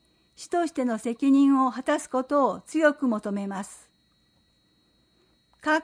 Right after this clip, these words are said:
弧二、公立保育所の拡充で待機児童の解消を。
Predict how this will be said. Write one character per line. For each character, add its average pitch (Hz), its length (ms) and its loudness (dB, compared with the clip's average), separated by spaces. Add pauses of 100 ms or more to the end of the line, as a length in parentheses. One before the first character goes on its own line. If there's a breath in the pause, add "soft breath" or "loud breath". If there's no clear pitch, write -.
(140)
弧 220 140 -6
二、 226 280 -4 (760)
公 320 240 2
立 320 320 -4
保 302 180 0
育 294 180 -4
所 285 160 -2
の 262 140 2
拡 247 320 -6
充 254 240 -4
で 226 300 -4 (280)
待 302 280 0
機 302 160 -2
児 311 160 0
童 285 240 2
の 190 260 -6
解 269 280 0
消 247 220 -4
を。 226 380 -4